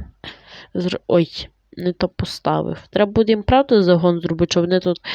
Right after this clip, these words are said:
для всіх тварин, щоб вони тут не ходили. Хоч в мене дві лами, бо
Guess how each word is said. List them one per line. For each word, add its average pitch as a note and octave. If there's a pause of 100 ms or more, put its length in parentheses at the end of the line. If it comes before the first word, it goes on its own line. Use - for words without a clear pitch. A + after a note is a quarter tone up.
(140)
для G3+
всіх A#3
тварин, F3 (120)
щоб F3
вони G3
тут G3
не G3
ходили. E3+
Хоч -
в -
мене A#3
дві G3+
лами, A3+ (1700)
бо F#3+